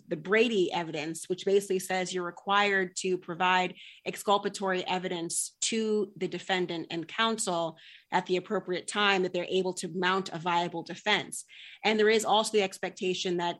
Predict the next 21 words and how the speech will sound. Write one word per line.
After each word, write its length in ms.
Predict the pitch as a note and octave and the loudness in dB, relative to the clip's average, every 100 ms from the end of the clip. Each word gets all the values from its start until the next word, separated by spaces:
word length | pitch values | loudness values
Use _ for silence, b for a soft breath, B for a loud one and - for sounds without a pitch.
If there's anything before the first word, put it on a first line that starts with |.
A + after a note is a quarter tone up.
| - | -4
if 180 | F#3+ G3 | -4 -2
you 140 | G3+ | -2
believe 520 | F#3+ F3+ G3 G3+ F#3+ | 0 2 4 4 2
that 60 | E3+ | -2
the 80 | - | -10
person 400 | F#3 F3 E3+ E3+ | -8 -6 -6 -8
is 180 | D#3+ - | -8 -6
innocent, 480 | A3+ B3 - E3+ F3+ | -4 -4 -4 -6 -6
you 80 | F#3 | -8
should 180 | - | -6
not 200 | F3+ F3+ | -2 -2
be 100 | F3 | -4
prosecuting 560 | E3 F3 E3+ - - E3+ | -4 -2 -2 -4 -8 -8
the 80 | D#3+ | -8
case. 460 | - D4 - - - b b b - | -4 -2 -2 -8 -12 b b b -4
The 100 | G#3 | -4
problem 520 | - A3 A3 G#3 G#3 | 0 2 4 2 2
is, 280 | A#3 E3+ E3+ | 0 -2 -6
of 120 | E3 | -8
course, 440 | F3+ E3+ G#3+ - F#3 | -4 -4 -2 -4 0
that 280 | F3 F3 | 0 -2